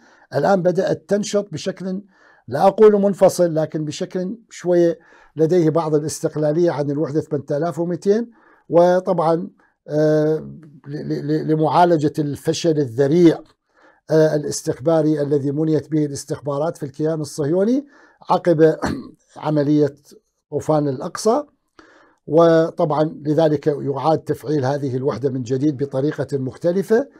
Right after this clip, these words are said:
في محاولة لفهم أو لسد الثغرات الكبيرة في منظومة الاستخبارات التي تعاني منها، آه، آه، هذه الدولة التي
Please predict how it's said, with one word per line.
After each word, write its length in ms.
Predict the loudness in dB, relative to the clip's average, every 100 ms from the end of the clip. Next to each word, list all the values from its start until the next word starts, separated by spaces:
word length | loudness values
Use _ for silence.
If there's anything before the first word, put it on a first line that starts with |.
| _ _ _ _
في 200 | _ -2
محاولة 720 | 0 0 2 6 6 4 0
لفهم 560 | -4 -2 0 0 -2 -6 _ _ _ 0
أو 160 | 2
لسد 420 | 2 2 2 2 -2
الثغرات 640 | -10 -2 0 2 0 -2 -6
الكبيرة 500 | -6 -4 0 0 -2
في 160 | -4
منظومة 440 | -8 -6 -4 -4 -6
الاستخبارات 760 | -10 -10 -12 -14 -10 -8 -8 -8
التي 500 | -10 -12 -12 -12 -12 _ _ _ _ _
تعاني 420 | -10 -2 0 0 -2
منها، 460 | -4 -4 -6 -10 -18 -20 _ -20 _ _ -10
آه، 360 | -10 -10 -14 -20 -18 -14
آه، 140 | -12
هذه 360 | -10 -10 -8 -8
الدولة 320 | -8 -10 -10
التي 500 | -12 -14 -14 -14